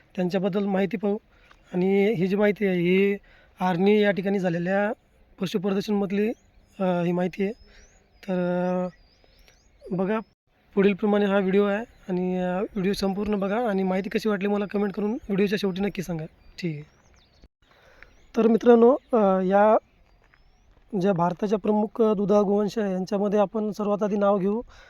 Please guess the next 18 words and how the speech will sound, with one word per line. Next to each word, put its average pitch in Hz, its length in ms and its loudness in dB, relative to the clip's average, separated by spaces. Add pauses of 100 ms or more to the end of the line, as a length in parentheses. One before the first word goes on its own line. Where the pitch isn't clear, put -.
(640)
साहिवाल 202 440 4
गाईचं. 202 340 0 (960)
तर, 185 300 0
अ, 185 40 -2
साहिवाल 202 400 4
ही 214 100 4
जी 190 120 -2
जात 196 280 4
आहे, 196 140 -2 (220)
ही 202 160 -2
जात, 208 240 4 (500)
हिचं 208 240 0
मूळ 196 240 0
स्थान 208 300 -2
जे 202 80 -2
आहे 214 100 0
ते 220 160 0
माटगोमरी 202 640 0